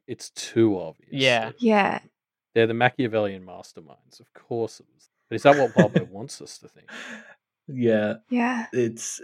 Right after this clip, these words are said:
Speaker 4: that's the problem with fairies, is it's layers of head games all the way down, so you can't ever be sure that you've gotten to the bottom right.
Speaker 3: <laughs> Mm.
Speaker 1: Yeah.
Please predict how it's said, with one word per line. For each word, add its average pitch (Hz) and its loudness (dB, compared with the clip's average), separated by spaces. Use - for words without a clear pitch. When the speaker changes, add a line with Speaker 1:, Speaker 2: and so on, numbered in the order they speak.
Speaker 4:
that's 143 2
the 143 -2
problem 139 0
with 110 -2
fairies, 104 0
is 110 -4
it's 110 -8
layers 117 4
of 110 0
head 113 0
games 104 -2
all 107 2
the 110 -4
way 101 -2
down, 104 -4
so - -8
you 104 -4
can't 110 -2
ever 110 -2
be 110 -2
sure 113 4
that 101 0
you've 107 -2
gotten 107 0
to 117 -2
the 113 -2
bottom 107 -2
right. 107 0
Speaker 3:
<laughs> - -20
Mm. 220 2
Speaker 1:
Yeah. - 0